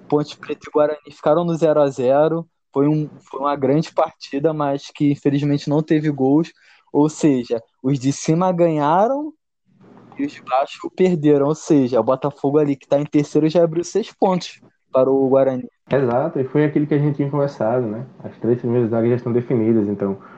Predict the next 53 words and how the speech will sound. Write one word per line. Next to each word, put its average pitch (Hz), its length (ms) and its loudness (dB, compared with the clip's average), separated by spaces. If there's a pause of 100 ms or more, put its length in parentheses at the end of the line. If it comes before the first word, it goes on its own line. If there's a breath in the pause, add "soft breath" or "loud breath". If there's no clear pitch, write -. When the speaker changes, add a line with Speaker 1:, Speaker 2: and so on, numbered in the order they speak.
(240 loud breath)
Speaker 2:
O 110 80 0
Coritiba 117 560 0
fez 131 220 0
seu 135 120 2
dever 113 240 0
de 107 80 -4
casa, 113 360 -2
ganhou 110 220 -2
do 127 100 0
Vila 117 200 2
Nova 104 220 -2
por 104 140 0
um 95 60 0
a 95 100 0
zero. 92 300 0 (480 loud breath)
Não 127 140 0
foi 127 120 0
um, 113 460 0
uma 113 200 0
grande 110 240 0
partida, 151 400 0
mas 302 180 -2
fez 139 160 0
o 147 40 -2
dever 151 200 -2
de 156 80 -8
casa, 87 360 -4
né? 87 160 -8 (200)
Pegou 107 200 0
os 107 100 -8
três 113 160 0
pontos, 104 240 -4
é 113 60 2
o 110 60 0
que 113 120 -2
importa. 113 580 -4 (460 soft breath)
O 110 120 0
Goiás 113 600 2
aí, 104 340 -2 (380 loud breath)
ele 104 920 2 (240)
também 113 480 2
ganhou 113 360 2
do 135 60 0
Brasil 110 260 0
de 101 40 -8
Pelotas, 101 480 -4
recebeu 104 300 0
o 95 40 2
Brasil 98 220 2
de 98 60 -6
Pelotas 92 420 -4
e 127 60 2
venceu 127 640 0